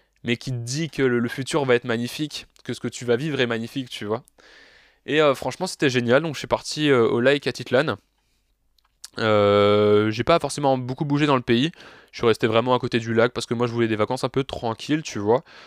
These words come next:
Et puis déjà je prenais déjà un risque en partant à neuf mille kilomètres de chez moi, bah, j'étais pas forcément prêt à, à prendre les bus locaux, à partir, à naviguer, tu vois.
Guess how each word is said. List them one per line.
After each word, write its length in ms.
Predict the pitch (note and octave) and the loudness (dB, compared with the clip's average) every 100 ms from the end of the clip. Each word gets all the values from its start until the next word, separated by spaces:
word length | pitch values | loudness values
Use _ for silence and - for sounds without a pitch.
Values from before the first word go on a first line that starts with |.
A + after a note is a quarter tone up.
| - _ | -20 _
Et 80 | - | -10
puis 100 | B2+ | -8
déjà 160 | A2+ C#3 | -2 -2
je 80 | - | 0
prenais 260 | A#2+ A2+ | -4 -4
déjà 220 | A2 B2 | -4 -2
un 100 | C3 | 0
risque 280 | A2+ C#3 - | -2 -6 -6
en 80 | A2+ | -8
partant 320 | - - C3 | -8 -4 -4
à 40 | A2 | -2
neuf 200 | G#2+ B2 | -4 -10
mille 100 | A2 | -10
kilomètres 300 | - A2 G#2 | -6 -4 -6
de 80 | |
chez 160 | G2+ - | -8 -10
moi, 280 | A2 A#2+ G2+ | -4 -2 -2
bah, 100 | - | -4
j'étais 240 | G#2+ - - | -12 -18 -10
pas 160 | A#2+ | -8
forcément 400 | A2+ - A#2 G#2 | -8 -10 -10 -10
prêt 360 | G2+ A#2 A#2 A2 | -6 -2 0 0
à, 200 | G2 G2 - - - | 0 -6 -8 -20 -20
à 100 | - | -20
prendre 280 | - B2 A#2 | -10 -8 -6
les 100 | A#2 | -6
bus 220 | A#2 - | -8 -6
locaux, 420 | C#3 B2+ C3 C3+ | -4 -2 -2 2
à 140 | A2 - | 2 0
partir, 480 | G#2+ - C3+ C3 | -6 -8 -10 -6
à 80 | A2 | -4
naviguer, 440 | G#2+ A2 A#2 D#3+ D3 | -6 -8 -8 -8 -8
tu 160 | - | -10
vois. 280 | A2+ A#2 A#2 | -8 -8 -8